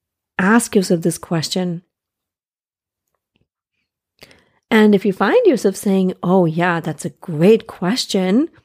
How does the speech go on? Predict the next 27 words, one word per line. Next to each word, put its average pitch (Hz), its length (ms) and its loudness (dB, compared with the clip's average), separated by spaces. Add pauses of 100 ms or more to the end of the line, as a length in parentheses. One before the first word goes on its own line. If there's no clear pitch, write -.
(1160)
and 196 140 2
find 185 260 2
yourself 180 240 2
moving 185 320 4
on 180 200 0
to 180 100 0
the 180 80 0
next 170 380 -4
thing, 226 460 4 (680)
take 214 240 -4
a 185 80 0
real 170 480 4
good 175 220 0
look 185 200 0
at 170 120 -2
that, 170 200 -2
because 170 320 -4
how 175 200 -4
we 175 180 2
do 170 160 0
one 175 320 2
thing 240 200 4
is 202 140 -2
how 170 160 -4
we 165 160 0
do 165 220 0
everything. 160 640 -2